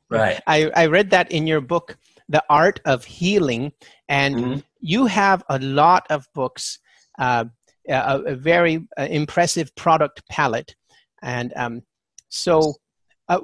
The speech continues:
Speaker 2: yeah, why don't we just start with, um, what are you working on lately?
Speaker 1: Well, I'm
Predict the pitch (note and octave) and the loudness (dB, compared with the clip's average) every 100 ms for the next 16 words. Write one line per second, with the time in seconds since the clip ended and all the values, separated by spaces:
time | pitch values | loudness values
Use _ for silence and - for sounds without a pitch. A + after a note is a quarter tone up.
0 | - G#3 A#3+ F#3 G#3 A#3+ A3 F#3+ G3 - | -4 2 4 4 4 2 0 0 -2 -2
1 | - F3+ D#3+ D3+ - D3 D3 E3+ G#3 G3 | -2 0 0 -6 -6 -6 0 0 0 -2
2 | F#3+ F#3 F#3 D#3 D3+ F3 - B2+ B2 - | -4 -2 0 0 2 0 0 -4 -6 -10
3 | _ _ _ _ _ _ _ _ _ _ | _ _ _ _ _ _ _ _ _ _
4 | _ _ B2 D#3+ G3+ - - C3+ C#3 B2 | _ _ 4 4 4 0 -2 0 0 -4